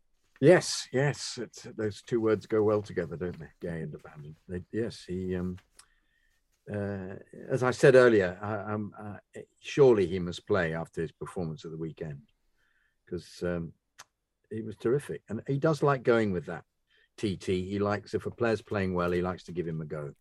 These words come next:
And the number of times players come in and they've been playing well and they're absolutely dreadful for that game. But let's hope he's not, 'cause he looked,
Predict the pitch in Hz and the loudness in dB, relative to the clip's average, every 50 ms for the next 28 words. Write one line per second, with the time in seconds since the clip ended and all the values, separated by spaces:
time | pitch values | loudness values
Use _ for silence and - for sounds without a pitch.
0 | _ _ _ _ _ _ _ _ _ _ _ - 101 101 104 110 113 110 98 98 | _ _ _ _ _ _ _ _ _ _ _ -6 -2 0 0 2 2 2 2 2
1 | 92 - 107 98 90 87 78 - _ - 104 90 78 - - 95 87 82 80 80 | 0 0 0 -2 -2 -2 -4 -6 _ -2 0 0 0 -2 -4 -4 -4 -4 -4 -4
2 | 82 80 80 78 85 78 - 92 85 82 80 82 82 85 82 85 87 87 90 87 | -4 -6 -6 -6 -8 -8 -6 -6 -6 -4 -4 -6 -6 -6 -6 -6 -6 -6 -6 -8
3 | 80 - 90 90 87 85 80 98 95 90 - - 78 71 - - _ 71 69 - | -8 -8 -10 -8 -8 -6 -4 -4 -4 -4 -8 -14 -18 -18 -18 -18 _ -18 -18 -16
4 | - - 73 71 73 71 - 101 98 - _ _ - 117 117 113 - - - - | -14 -14 -14 -14 -14 -12 -10 -10 -10 -10 _ _ -2 -2 -2 -2 -4 -10 -16 -6
5 | - 110 101 101 - _ _ _ _ _ _ _ _ - 95 87 - 104 101 98 | -2 -2 -2 -2 -4 _ _ _ _ _ _ _ _ -10 -10 -8 -6 -4 -4 -4
6 | 87 - _ - - - - 87 80 82 87 87 90 85 - - _ - - | -4 -6 _ -20 -20 -18 -16 -14 -14 -12 -8 -6 -4 -4 -6 -6 _ -20 -20